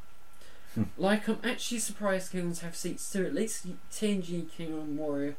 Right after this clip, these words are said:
Speaker 2: mentality, not T-, T O S Russian mentality.
Speaker 1: Hmm. <laughs>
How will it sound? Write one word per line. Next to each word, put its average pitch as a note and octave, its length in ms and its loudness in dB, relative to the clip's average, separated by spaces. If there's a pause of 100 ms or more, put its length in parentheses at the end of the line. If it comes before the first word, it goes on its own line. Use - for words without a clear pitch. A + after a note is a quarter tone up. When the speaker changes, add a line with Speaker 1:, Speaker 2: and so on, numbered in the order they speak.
(280)
Speaker 2:
mentality, D3+ 600 -2
not D#3+ 340 2 (240)
T-, D3+ 360 0 (180)
T D#3 180 0
O C#3 60 4
S C#3+ 280 0
Russian C#3+ 440 0
mentality. B2+ 600 -4
Speaker 1:
Hmm. A#2+ 200 4 (200)
<laughs> - 100 8